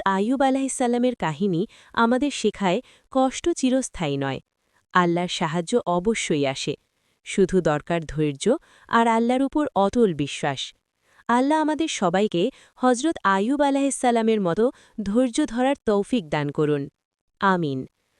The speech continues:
ওয়াসসালামু আলাইকুম ওয়া রাহমাতুল্লাহি ওয়া বারাকাতুহু। ভিডিওটি আপনাদের উপকারে এলে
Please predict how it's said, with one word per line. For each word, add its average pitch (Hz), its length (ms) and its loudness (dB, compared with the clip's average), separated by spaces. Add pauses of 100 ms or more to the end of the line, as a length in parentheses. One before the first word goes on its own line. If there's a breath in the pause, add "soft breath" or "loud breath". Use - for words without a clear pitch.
(140)
ওয়াসসালামু 170 640 0
আলাইকুম 165 520 -2 (260 soft breath)
ওয়া 262 140 4
রাহমাতুল্লাহি 269 840 0
ওয়া 226 120 2
বারাকাতুহু। 143 760 -2 (680)
ভিডিওটি 269 600 4
আপনাদের 240 460 2
উপকারে 180 560 0
এলে 165 200 -2